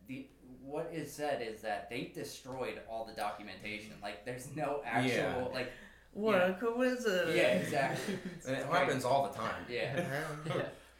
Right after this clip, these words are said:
Speaker 1: Well, what Graves, I think Graves was saying, maybe it was Fravor too, <clears throat> that a lot of pilots are scrubbing their, their data, their footage after they see these things. They'll, like, see, you know, some type of U F O,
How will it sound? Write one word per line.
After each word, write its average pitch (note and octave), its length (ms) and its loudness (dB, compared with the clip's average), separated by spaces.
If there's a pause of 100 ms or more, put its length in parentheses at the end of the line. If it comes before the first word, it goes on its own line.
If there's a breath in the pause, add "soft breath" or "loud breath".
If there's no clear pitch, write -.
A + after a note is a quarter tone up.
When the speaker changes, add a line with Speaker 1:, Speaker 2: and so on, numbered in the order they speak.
Speaker 1:
Well, D#3+ 240 2
what E3+ 300 0
Graves, F3 540 -4
I - 40 -20
think D3 180 -14
Graves A2 400 -10
was A#2 120 -14
saying, B2 400 -8
maybe B2 240 -8
it A2+ 80 -8
was A2 220 -12
Fravor A#2 400 -12
too, A#2 220 -12 (120)
<clears throat> - 600 -10
that A#2 180 0
a A2+ 40 -4
lot A#2+ 200 2
of - 140 -6 (120)
pilots A2 600 -2 (400 soft breath)
are B2 140 -4
scrubbing D3+ 760 -2
their, A#2 480 -4
their A2+ 220 -6
data, B2 440 0
their G#2 140 -4 (100)
footage A2+ 420 -2 (120)
after A2+ 300 -6
they G#2+ 160 -6
see - 200 -10
these G2+ 280 -12
things. F#2+ 300 -10
They'll, G#2+ 160 -4
like, G#2+ 200 -6
see, B2+ 600 -6 (260)
you G#2+ 140 -12
know, G2+ 200 -6
some G#2+ 120 -12
type G#2+ 180 -8
of A2+ 60 -14
U A#2 180 -6
F A2+ 120 -8
O, A2+ 340 -2